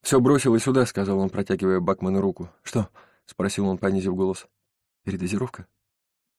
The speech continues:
"Судя по всему", — ответил Бакман. "Сегодня мне позвонил Тавернер", — сказал Герб. "Хотел поговорить с вами, утверждал, что это связано с Элис". "Он хотел сообщить мне о её смерти", — сказал Бакман. "Он был здесь, когда это произошло".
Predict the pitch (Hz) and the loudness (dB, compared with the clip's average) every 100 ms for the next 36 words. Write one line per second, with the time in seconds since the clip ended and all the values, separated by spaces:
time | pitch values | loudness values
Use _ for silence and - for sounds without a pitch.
0 | _ _ _ _ _ - 131 110 107 - | _ _ _ _ _ -2 2 2 2 0
1 | 113 110 95 92 90 87 90 87 87 - | 0 0 0 -4 -6 -6 -6 -6 -10 -12
2 | - _ _ _ _ _ _ _ _ _ | -20 _ _ _ _ _ _ _ _ _
3 | _ _ _ - 101 127 120 117 113 113 | _ _ _ -2 2 4 4 2 2 2
4 | 117 120 107 151 113 90 90 - 92 90 | 2 2 2 2 2 0 -8 -10 -8 -6
5 | 92 87 - _ _ _ _ _ _ _ | -6 -8 -10 _ _ _ _ _ _ _
6 | 107 127 117 117 123 131 131 127 92 67 | 2 2 4 4 4 2 2 2 2 -4
7 | 95 104 101 120 117 - 113 110 107 110 | -4 -2 2 2 0 0 2 4 4 2
8 | 107 - 117 110 104 - 123 90 - _ | 0 0 0 2 0 2 0 -2 -12 _
9 | _ _ _ _ _ _ 110 120 127 120 | _ _ _ _ _ _ 0 0 2 2
10 | 120 - 113 - - 101 117 113 110 110 | 2 4 0 2 -2 0 2 4 4 4
11 | 110 110 - 110 113 98 - - 85 87 | 4 2 0 -4 -2 -4 -8 -14 -8 -6
12 | 90 82 - 67 60 _ _ _ _ - | -4 -4 -8 -14 -18 _ _ _ _ -2
13 | 127 120 120 117 98 113 - 92 87 82 | 2 4 4 4 2 0 0 -6 -8 -10
14 | - 92 92 - 87 | -10 -8 -8 -8 -14